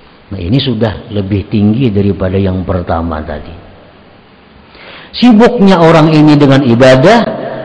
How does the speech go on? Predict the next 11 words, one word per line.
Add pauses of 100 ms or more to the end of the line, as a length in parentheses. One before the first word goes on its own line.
(100)
dan
dia
tidak
berpegang
kepada
ibadah
itu,
dia
berpegang
kepada
Allah